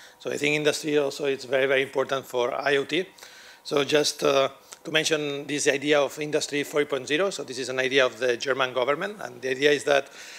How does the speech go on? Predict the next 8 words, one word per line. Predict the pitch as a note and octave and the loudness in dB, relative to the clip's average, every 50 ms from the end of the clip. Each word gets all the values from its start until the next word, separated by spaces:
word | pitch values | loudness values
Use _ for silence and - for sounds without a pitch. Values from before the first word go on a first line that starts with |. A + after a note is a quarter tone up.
| - - - - - - - - | -16 -16 -16 -16 -18 -20 -16 -6
um, | D#3+ D3 D3 C#3+ C#3 C#3+ C#3 C3+ C3+ - - - - - | 0 2 4 6 6 6 4 2 0 -4 -16 -20 -16 -2
yeah, | C#3+ C#3+ - | -2 0 0
we | C3+ B2+ | 0 2
have, | C#3+ D3 D3 C3+ - - | 4 4 2 2 0 -4
uh, | D3 C#3+ C#3 C3+ C3 B2+ A#2+ B2 - - - - D#3 | -2 2 2 4 4 2 0 -2 -4 -18 -20 -18 -16
we | C#3+ | -8
had | A#2+ C#3 C#3 C3+ | 0 0 0 0
four, | - - - - E3 D#3 D#3 D3+ D3+ C#3+ C3 | 0 -10 -6 0 4 6 6 6 4 2 -2